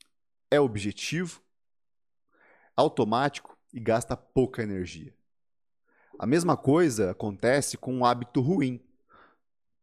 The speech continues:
né? Um hábito ruim também gasta pouca energia, também é fácil, né? E é automático quando você repete muitas vezes. A diferença é que um hábito ruim,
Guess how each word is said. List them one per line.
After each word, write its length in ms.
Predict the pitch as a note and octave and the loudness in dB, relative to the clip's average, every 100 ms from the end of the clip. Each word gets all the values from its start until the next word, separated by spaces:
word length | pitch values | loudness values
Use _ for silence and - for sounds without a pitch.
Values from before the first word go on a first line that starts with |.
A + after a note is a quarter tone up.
| _ | _
né? 280 | F2 G2 B2+ _ _ _ _ | -10 -10 -12 _ _ _ _
Um 120 | A#2 | 2
hábito 340 | C3+ D#3 - D3 | 4 2 2 2
ruim 260 | B2+ E3+ A3+ - - | 4 2 -2 -8 0
também 420 | B2+ G#2 C3+ A#3 | 0 2 2 2
gasta 320 | G#3 D#3 C3 | 0 0 -4
pouca 280 | - G#2 G#2 | -8 -8 -8
energia, 500 | F#2 E2+ E2+ G2+ A2+ _ _ _ _ _ _ | -6 -8 -10 -14 -16 _ _ _ _ _ _
também 460 | D3 A#2 A2+ G3+ | 2 2 0 0
é 60 | F3+ | -2
fácil, 560 | - - G#2 - - - _ _ _ _ _ _ _ _ _ _ _ _ _ _ _ _ _ | -8 -4 -4 -6 -14 -18 _ _ _ _ _ _ _ _ _ _ _ _ _ _ _ _ _
né? 240 | A#2 G2 B2 _ _ _ _ _ _ _ _ _ _ _ _ _ - | -20 -20 -20 _ _ _ _ _ _ _ _ _ _ _ _ _ -4
E 160 | D3 | 2
é 40 | D3 | 4
automático 720 | C#3 C#3 E3+ A2+ A2 - A#2+ | 4 0 2 2 0 -4 -8
quando 240 | A#2+ A2 | -6 -4
você 220 | G#2 G#2+ | -6 -6
repete 420 | A#2 G#2+ G2 F#2+ G#2+ | -6 -4 -4 -4 -8
muitas 320 | G2+ A#2+ A2 | -10 -12 -10
vezes. 240 | F2+ A#2+ | -10 -6
A 60 | G2+ | -4
diferença 720 | A2+ B2+ D#3 C3+ D3+ F#3+ G3+ | -4 0 2 4 2 0 -2
é 20 | |
que 340 | F#3+ - A#2+ - - _ - - | -2 0 0 -2 -10 _ -20 -2
um 160 | B2 B2 | 2 4
hábito 580 | F3+ G3 F#3+ - D#3+ C3+ | 4 2 -2 2 4 6
ruim, 640 | B2+ A#2 A#2+ G3 F#3 G2+ | 4 4 4 2 -2 -4